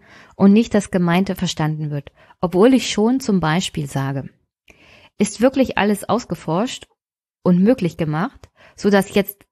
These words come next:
nur E-Autos und C O zwei Steuer als letztes Allheilmittel übrig bleiben? Ich denke, nein. Und Olli empfiehlt dann noch einen,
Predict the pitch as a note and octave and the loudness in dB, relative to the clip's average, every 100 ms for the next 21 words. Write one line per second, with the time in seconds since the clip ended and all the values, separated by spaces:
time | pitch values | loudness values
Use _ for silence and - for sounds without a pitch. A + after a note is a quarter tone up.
0 | _ E3+ G#3+ C4+ - B3 C#4 G#3 A3 C4 | _ 2 4 4 4 0 2 0 0 -2
1 | B3+ G3+ - G#3 G3 - F3+ B3 C4 F3+ | -2 -6 -4 -6 -6 -4 0 0 0 -2
2 | G3 A3+ - - - G3+ A3 - G#3+ - | 0 0 -2 -6 -2 -2 -2 -4 -6 -2
3 | - F#3 D#3+ G3+ G#3+ F3+ F#3+ - G3 D#3 | 0 0 2 2 2 2 -2 -2 -2 -4
4 | - A#3 A3+ B3+ C#4+ _ _ _ _ _ | -4 -2 -2 -2 -8 _ _ _ _ _
5 | - - - F#3 F#3+ F3 D#3 C#3 C3+ - | 0 0 2 0 0 -2 -2 -4 -8 -12
6 | _ _ _ _ _ _ _ _ - G3 | _ _ _ _ _ _ _ _ -4 0
7 | F#3+ G#3 A3 - G3+ - A3 G#3 G#3 G3 | 2 4 4 2 0 0 0 2 2 2
8 | F#3+ - - F3 F3 F#3 F3+ F3 E3+ E3+ | 0 -4 -6 -2 0 0 0 -2 -2 -4
9 | E3+ | -6